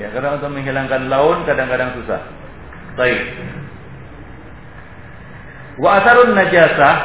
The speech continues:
min ar-rawa'ihil karihah as-sa-,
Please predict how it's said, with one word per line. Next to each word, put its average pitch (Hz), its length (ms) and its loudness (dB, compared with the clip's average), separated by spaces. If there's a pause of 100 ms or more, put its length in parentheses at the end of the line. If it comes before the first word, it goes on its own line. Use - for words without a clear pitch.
(480)
min 156 80 -6
ar-rawa'ihil 151 800 2
karihah 135 540 0 (260)
as-sa-, 135 640 0